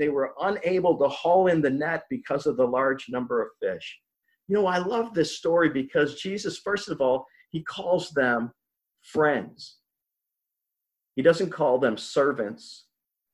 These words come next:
He calls them friends. And one of the things that I believe the Lord wants to restore in us is a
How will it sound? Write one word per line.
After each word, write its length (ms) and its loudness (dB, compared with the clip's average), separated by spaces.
He 80 -4
calls 500 0
them 360 -4
friends. 560 -6
And 200 2
one 160 4
of 80 6
the 160 4
things 360 -2
that 440 0
I 140 -2
believe 600 0
the 80 0
Lord 400 0
wants 480 -4
to 440 -2
restore 880 2
in 180 -2
us 460 -6
is 160 -6
a 120 -2